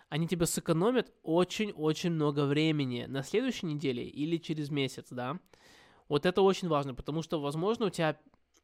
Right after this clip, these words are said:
у тебя просто времени больше нету. У тебя времени больше нету, и из-за этого ты просто хочешь,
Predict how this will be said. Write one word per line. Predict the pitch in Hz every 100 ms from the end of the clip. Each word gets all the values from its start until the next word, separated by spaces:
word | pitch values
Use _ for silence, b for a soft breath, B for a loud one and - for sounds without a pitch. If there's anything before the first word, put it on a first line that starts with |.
| _ - -
у |
тебя | 165 151
просто | 180 180 170
времени | 151 170 190 170
больше | 131 123 120 -
нету. | 127 123 - - B B B B -
У |
тебя | 135 151
времени | 156 202 190 143
больше | 131 123 -
нету, | 131 165 247 196 - b b
и | - 143
из-за | 143 156
этого | 196 196
ты | 147 147
просто | 151 -
хочешь, | 147 160 - 143 -